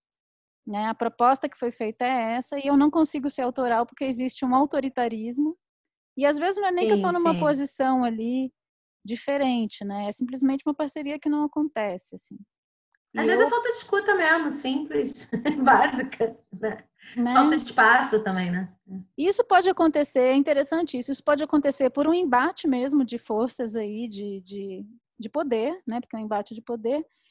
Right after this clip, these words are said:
Speaker 1: Isso pode acontecer, mesmo num processo meu,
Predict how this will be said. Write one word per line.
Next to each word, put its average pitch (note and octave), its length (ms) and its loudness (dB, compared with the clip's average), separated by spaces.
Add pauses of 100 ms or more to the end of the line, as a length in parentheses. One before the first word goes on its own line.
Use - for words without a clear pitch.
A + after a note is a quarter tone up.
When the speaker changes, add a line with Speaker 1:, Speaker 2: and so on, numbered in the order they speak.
(280)
Speaker 1:
Isso F#4 260 -4
pode G4 200 0
acontecer, D4+ 1000 0
mesmo F#4+ 360 2
num F#4+ 100 -2
processo C#4 480 0
meu, B3+ 400 0